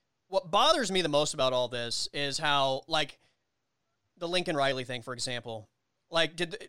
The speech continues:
the way he left, super slimy. I think we all agreed, like, he li-, he's lying to everybody about the way this all went down. It looks like the management of the team over the last month of the year was horrible, and, like, you know, that he in some way cost Oklahoma's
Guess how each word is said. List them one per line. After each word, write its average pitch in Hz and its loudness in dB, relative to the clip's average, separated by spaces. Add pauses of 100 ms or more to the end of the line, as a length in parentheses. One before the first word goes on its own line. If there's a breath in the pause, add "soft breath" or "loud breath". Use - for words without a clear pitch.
(140)
the 170 -6
way 233 2
he 214 -4
left, 139 0
super 214 -4
slimy. 143 0
I 147 -8
think 165 -8
we 151 -6
all 151 2
agreed, 143 -4
like, 127 0
he 143 -8
li-, 135 0
he's 139 -8
lying 156 2
to 151 -2
everybody 139 -2
about 127 0
the 127 -10
way 131 -6
this 135 -4
all 135 -2
went 120 -8
down. 151 0
It 135 -12
looks 151 -6
like 139 2 (400 soft breath)
the 139 -4
management 143 0
of 120 -6
the 120 -10
team 160 -2
over 143 -2
the 135 -4
last 139 -2
month 147 -4
of 139 -10
the 139 -8
year 139 -4
was 123 -8 (540)
horrible, 160 -2 (460)
and, 135 0
like, 135 -2 (160)
you 147 -4
know, 123 -4
that 143 -8
he 139 -8
in 143 -6
some 160 -2
way 147 -2
cost 151 0
Oklahoma's 143 -6